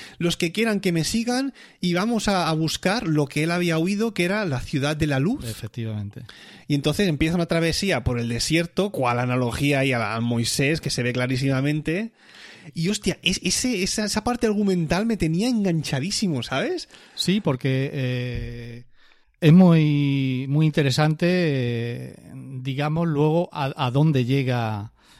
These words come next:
Speaker 2: eh, Yaja y todos los que se han ido, se han ido con ellos, ¿no?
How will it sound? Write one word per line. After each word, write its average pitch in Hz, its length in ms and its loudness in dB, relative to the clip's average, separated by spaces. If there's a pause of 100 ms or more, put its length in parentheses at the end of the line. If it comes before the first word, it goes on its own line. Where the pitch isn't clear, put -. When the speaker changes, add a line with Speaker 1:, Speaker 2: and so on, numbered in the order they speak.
(120)
Speaker 2:
eh, 123 160 0
Yaja 135 360 2
y 120 60 0
todos 127 200 2
los 120 100 0
que 120 120 -2
se - 140 -2
han 117 80 0
ido, 117 640 -4
se 135 140 -8
han 117 60 -4
ido 120 160 -2
con 113 120 -4
ellos, 135 240 -2
¿no? 147 160 -6